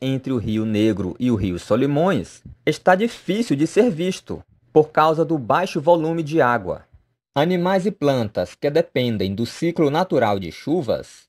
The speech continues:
estão sendo diretamente impactados.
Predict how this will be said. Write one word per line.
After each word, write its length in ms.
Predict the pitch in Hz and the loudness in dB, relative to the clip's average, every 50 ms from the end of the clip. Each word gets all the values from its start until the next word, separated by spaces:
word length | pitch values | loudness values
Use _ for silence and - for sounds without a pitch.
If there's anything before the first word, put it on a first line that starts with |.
| _ _ | _ _
estão 340 | - 156 - - - 220 240 | -4 -4 0 0 2 2 2
sendo 460 | 233 - - 175 156 156 165 156 147 | 0 0 0 0 0 2 0 0 -2
diretamente 840 | 123 131 185 185 190 185 - 175 147 123 123 131 139 147 - - 156 | 2 2 4 4 4 2 2 -2 -4 -2 -4 -6 -6 -6 -6 -4 -4
impactados. 1120 | 160 190 - - 160 175 - - - _ - 104 95 95 90 85 87 82 - - - | -4 -4 -2 -4 -4 -4 -6 -12 -16 _ -2 0 0 0 -2 -4 -6 -12 -12 -16 -20